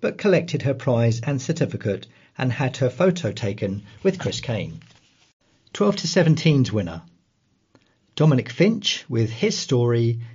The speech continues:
Clearing Mist. Dominic won a voucher kindly donated by Comic Coffee. Dominic's story was also recorded by Bob Bridgestock. Before the Adana Minghella Award and eighteen plus category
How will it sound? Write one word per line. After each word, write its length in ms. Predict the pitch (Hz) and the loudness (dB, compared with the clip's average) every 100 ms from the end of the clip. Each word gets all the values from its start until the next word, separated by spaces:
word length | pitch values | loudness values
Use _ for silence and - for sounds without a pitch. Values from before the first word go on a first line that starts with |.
| - - | -20 -6
Clearing 400 | 208 190 156 113 | 2 4 6 4
Mist. 480 | 90 - - - - _ _ _ _ _ _ _ _ - | 0 -4 -10 -14 -20 _ _ _ _ _ _ _ _ -6
Dominic 460 | 98 107 160 160 | -2 2 0 0
won 120 | 123 110 | -2 0
a 60 | |
voucher 580 | 107 143 151 - 180 190 185 | 2 2 0 0 0 0 -2
kindly 420 | 127 110 104 104 | 0 2 2 0
donated 640 | 104 104 120 120 123 113 | 0 2 2 2 0 0
by 180 | 120 117 | -2 -2
Comic 320 | 117 208 127 | 0 0 0
Coffee. 420 | - - 82 - - _ _ _ _ _ _ _ _ _ _ | -2 -4 -8 -10 -18 _ _ _ _ _ _ _ _ _ _
Dominic's 380 | 208 147 113 - | 4 4 2 -4
story 520 | - 113 135 147 147 | -2 2 2 2 -2
was 200 | 127 117 | -2 -2
also 360 | 120 165 185 117 | 0 0 0 0
recorded 600 | 101 98 110 104 101 - - | -2 -2 -2 -2 -2 -6 -6
by 160 | 139 147 | -2 0
Bob 300 | - 92 - - | 0 -2 -4 -6
Bridgestock. 600 | 104 - - 73 - - _ _ _ _ _ _ _ _ _ _ _ _ _ _ - | -6 -4 -8 -10 -12 -20 _ _ _ _ _ _ _ _ _ _ _ _ _ _ -4
Before 280 | 151 208 | 2 4
the 120 | 196 170 | 6 6
Adana 360 | 160 151 139 | 6 4 4
Minghella 480 | 131 123 120 175 123 | 4 4 4 4 4
Award 420 | 92 90 110 135 - | 2 -2 -2 -2 -2
and 160 | 117 117 | -2 0
eighteen 520 | 127 - 123 113 110 | 0 0 -2 -2 -2
plus 300 | 113 202 202 | 0 -2 -2
category 680 | - 87 - 101 101 104 | -6 -8 -8 -6 -4 -4